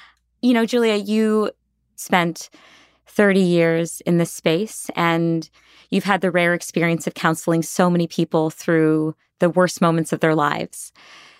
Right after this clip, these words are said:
I'm sure your patients have taught you countless lessons. You say as much in your book, but I'm wondering if there was any particular patient or story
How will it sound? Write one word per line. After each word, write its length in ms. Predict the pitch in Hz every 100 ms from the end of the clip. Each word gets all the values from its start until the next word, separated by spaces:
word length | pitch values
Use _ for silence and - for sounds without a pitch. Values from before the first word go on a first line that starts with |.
| _ _ _ _
I'm 120 | 220 208
sure 360 | - 220 214 -
your 160 | 190 190
patients 500 | - 196 - 196 190
have 140 | 185
taught 280 | - 185 175
you 380 | 185 180 175 175 -
countless 500 | - 175 - 185 -
lessons. 520 | 180 170 190 208 226
You 80 | 190
say 240 | - 185
as 140 | 185 185
much 240 | 175 -
in 60 | 185
your 140 | 185
book, 400 | 175 170 208 - - - - - -
but 100 | 220
I'm 120 | 214
wondering 360 | 208 220 240 233
if 180 | 208 -
there 160 | 202
was 280 | 190 185 175 -
any 380 | 196 190 190 -
particular 880 | - 196 202 - 185 185 175 175 170 _ _ _
patient 400 | - 202 185 190 180
or 120 | 180
story 680 | - 180 170 175 170 165